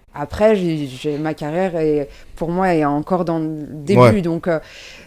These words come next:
Speaker 1: peut-être que dans quelques temps, je vais tomber sur un réal qui va me dire, « Ah non, moi, je veux ça, je veux pas autre chose, machin, et cetera. » Euh, pour répondre à ta première question, c'était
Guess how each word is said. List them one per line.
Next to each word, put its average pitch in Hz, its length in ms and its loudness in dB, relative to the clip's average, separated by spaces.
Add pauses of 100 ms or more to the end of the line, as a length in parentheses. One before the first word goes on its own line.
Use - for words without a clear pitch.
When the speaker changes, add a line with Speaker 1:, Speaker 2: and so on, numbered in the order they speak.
(160)
Speaker 1:
peut-être 208 360 4
que - 100 -2
dans 175 220 0
quelques 180 340 -2
temps, 214 360 2
je 151 100 -8
vais 175 180 2
tomber 180 300 -2
sur 180 220 -4
un 165 100 -4
réal 180 320 2
qui 185 100 -10
va 165 100 0
me 170 40 -4
dire, « 196 140 -6
Ah 196 80 0
non, 202 120 2
moi, 196 120 0
je 156 100 -4
veux 160 120 -6
ça, 208 180 -2
je 156 80 -6
veux 160 80 -8
pas 196 160 -4
autre 170 160 -6
chose, 202 240 -4
machin, 175 300 -6
et 165 100 -6
cetera. » 143 400 -8 (800)
Euh, 147 220 4 (380)
pour 202 140 -4
répondre 208 340 0
à 170 80 2
ta 151 140 -2
première 208 380 -4
question, 214 480 -4
c'était 202 520 -2